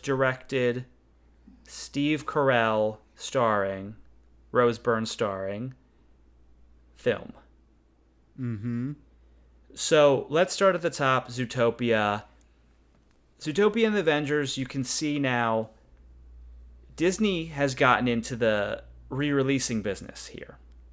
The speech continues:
Speaker 2: Mm-hmm.
Speaker 1: They are starting to put out their catalog movies, and they made some bank, but
Speaker 2: Well, and also number four, The Greatest Showman,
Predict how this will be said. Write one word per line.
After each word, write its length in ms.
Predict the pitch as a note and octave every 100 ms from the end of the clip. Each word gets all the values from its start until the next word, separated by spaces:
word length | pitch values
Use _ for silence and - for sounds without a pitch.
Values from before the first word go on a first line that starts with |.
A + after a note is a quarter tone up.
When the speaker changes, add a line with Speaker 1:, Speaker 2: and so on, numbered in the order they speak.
| -
Speaker 2:
Mm-hmm. 520 | B2 B2 A#2 A#2 B2 C3+ - - - - -
Speaker 1:
They 220 | C3 D3
are 80 | D#3
starting 400 | C#3+ - C#3+ C#3
to 120 | C3+ C3+
put 240 | - C3
out 180 | A#2 -
their 100 | G#2+
catalog 840 | - B2 D3+ D#3+ E3 D#3+ D#3 D#3 D3+ - - - - - - - - - - - - - - - -
movies, 840 | C#3 D3+ D3 D3 C#3 C#3+ C#3 - - - - - - -
and 680 | B2+ A#2 A2 G2+ G2+ G2 - - - - -
they 100 | B2+
made 240 | D3+ E3
some 160 | F3+ F3
bank, 440 | G#3 F3+ D3 A2
but 440 | F3 A3 D3 - - - - - - - - - - - -
Speaker 2:
Well, 160 | C3+ D3+
and 180 | C#3
also 400 | C3+ C3 C#3+ D3
number 380 | B2 A#2 A#2 G#2+
four, 480 | G2 - D3+ C#3+ A#2
The 120 | G2+
Greatest 380 | F#2 G#2 G2 F2+
Showman, 680 | C3+ C#3 C3 G#2 F#2+ F2+